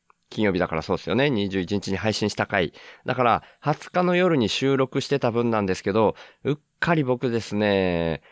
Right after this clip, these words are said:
話そびれていたことがあって、うっかりというか、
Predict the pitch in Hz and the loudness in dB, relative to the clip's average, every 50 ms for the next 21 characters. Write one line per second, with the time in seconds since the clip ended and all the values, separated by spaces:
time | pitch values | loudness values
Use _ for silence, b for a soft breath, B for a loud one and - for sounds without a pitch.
0 | b b b - - 113 123 135 139 135 - 143 120 - 120 117 123 139 147 139 | b b b -8 -4 -2 0 0 -2 -2 -2 -4 -2 -2 -2 -2 0 0 -2 0
1 | - - 101 - - 90 95 87 92 82 82 85 - - _ - 90 85 73 - | 0 -2 -2 -2 -2 -4 -2 -2 0 0 2 0 0 -4 _ 0 0 0 0 -2
2 | - _ _ _ _ _ - - 143 - _ _ - 220 220 175 - 104 90 82 | -6 _ _ _ _ _ -6 -6 -6 -6 _ _ -2 0 0 2 2 0 0 0
3 | 78 73 - - 95 92 82 69 | -2 -4 -2 0 0 2 2 0